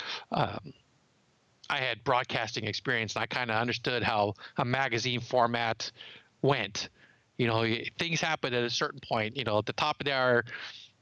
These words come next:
you know, you got the national news, and then five minutes later, you gave local news, sports, weather, um,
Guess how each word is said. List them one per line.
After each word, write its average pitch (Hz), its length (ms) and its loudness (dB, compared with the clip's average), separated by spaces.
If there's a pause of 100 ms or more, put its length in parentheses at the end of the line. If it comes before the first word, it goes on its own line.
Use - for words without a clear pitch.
(160)
you 131 100 2
know, 120 80 4
you 120 140 -2
got 127 220 0
the 107 280 2 (340)
national 147 400 2
news, 123 560 2 (460)
and 110 120 -2
then 104 200 -2
five 143 260 2
minutes 135 200 -2
later, 131 220 2
you 123 140 0
gave 117 260 0
local 135 340 2
news, 127 360 4
sports, - 520 2
weather, 120 460 4 (960)
um, 101 320 2